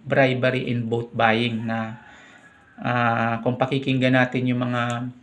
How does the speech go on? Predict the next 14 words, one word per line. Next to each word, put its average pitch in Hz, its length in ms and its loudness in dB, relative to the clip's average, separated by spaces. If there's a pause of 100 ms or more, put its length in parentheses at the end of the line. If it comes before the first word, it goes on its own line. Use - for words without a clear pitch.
(800)
nag-aano 127 560 2
dyan, 117 320 0
mga 117 160 -2 (160)
nag-a-advocate 123 800 -4
niyan, 120 320 -4
is 135 160 -10 (240)
dapat 135 400 0
po 123 160 0
hindi 127 240 2
natin 123 720 -2
bilang 131 320 4
isang 131 320 -2
educated 127 640 -4
voters, 120 640 -2